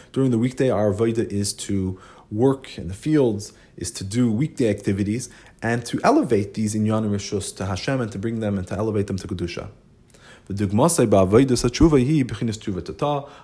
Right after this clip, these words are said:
Avodah in Keiches Pnimi Shalai, Shahayu Nifradim Elikus, Lachzor Lakashan Lakdusha. And the Dugma in Avodah Satshuva Tata is that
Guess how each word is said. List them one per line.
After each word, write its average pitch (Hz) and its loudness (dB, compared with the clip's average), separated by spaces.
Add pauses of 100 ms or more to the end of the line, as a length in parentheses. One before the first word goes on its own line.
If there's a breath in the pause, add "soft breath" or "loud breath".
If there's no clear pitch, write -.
Avodah 120 2
in 98 2
Keiches 127 -2
Pnimi 190 2
Shalai, 131 4
Shahayu 123 -6
Nifradim 151 -2
Elikus, 123 -4
Lachzor 113 0
Lakashan 101 -2
Lakdusha. - -8 (360 loud breath)
And 92 -4
the 90 -2
Dugma 131 2
in 107 -4
Avodah 123 0
Satshuva 151 -2
Tata 208 0
is 127 0
that 117 -2